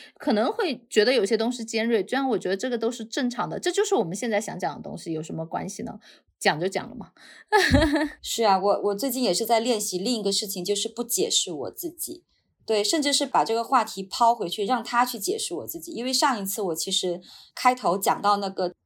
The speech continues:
Speaker 2: 奶子事件那个男性，我也直接反问他了，我说：“你为什么会这样说？”我就一直追问，就我让他去解释他，“你为什么以为你可以这样说话？”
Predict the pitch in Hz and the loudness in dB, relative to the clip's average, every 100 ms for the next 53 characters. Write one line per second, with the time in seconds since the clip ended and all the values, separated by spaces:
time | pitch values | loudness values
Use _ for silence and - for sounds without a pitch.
0 | _ - 196 143 196 214 - 254 - 233 | _ -4 -2 0 0 2 2 0 0 -2
1 | 196 190 165 127 127 208 180 190 202 180 | -2 -4 -6 -4 -2 -2 -2 0 0 -2
2 | 175 190 - 185 117 185 170 175 160 151 | -2 -2 -2 -2 -2 -4 -6 -6 -6 -6
3 | 156 208 180 214 220 147 165 165 139 127 | -4 -4 -2 -2 -2 -4 -8 -6 -8 -6
4 | 185 196 277 196 180 175 180 185 147 _ | -6 -4 -4 -4 -4 -4 -4 -4 -8 _
5 | _ _ - 220 190 262 247 254 277 254 | _ _ -2 2 4 2 2 2 0 0
6 | - - 180 175 156 143 _ _ 214 180 | 0 0 -4 -6 -8 -8 _ _ -4 2
7 | 302 269 190 190 151 185 185 190 170 202 | 4 4 2 0 2 2 0 -2 -2 -2
8 | 165 - 175 175 180 - | -2 -4 -4 -2 -2 -2